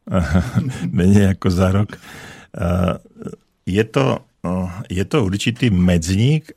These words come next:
a myslíš si, že naozaj je to kategória, ktorá potrebuje takú špeciálnu starostlivosť alebo nájsť špeciálnu ponuku na to, aby,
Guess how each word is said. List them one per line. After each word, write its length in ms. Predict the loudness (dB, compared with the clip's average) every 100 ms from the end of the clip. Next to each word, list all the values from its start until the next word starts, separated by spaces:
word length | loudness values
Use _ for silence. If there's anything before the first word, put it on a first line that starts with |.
| -4
a 400 | 0 2 0 -2 -8 _ -6
myslíš 380 | -6 -4 -6 -6
si, 140 | -6 -4
že 400 | 0 2 2 -2 -8 -6
naozaj 480 | -2 -2 -2 0 2
je 160 | 2 -2
to 160 | 0 2 0 -4 -20 -20 _ -6
kategória, 800 | -4 -2 0 2 4 4 4 4
ktorá 640 | 0 -2 2 4 4 2 0 -8 -4
potrebuje 960 | -4 0 0 2 4 6 6 6 2 -2
takú 400 | -8 -6 0 0
špeciálnu 1040 | 0 -2 -2 -2 -2 0 0 0 0 -2 -6
starostlivosť 880 | -8 -6 -4 -4 -4 -2 0 -2 -2
alebo 400 | 0 0 2 0
nájsť 880 | 0 0 2 0 -2 -2 0 2
špeciálnu 640 | 0 -2 -6 -2 0 2 0
ponuku 480 | 0 0 0 -2 -2
na 160 | -2
to, 240 | -2 -2 0
aby, 320 | 0 0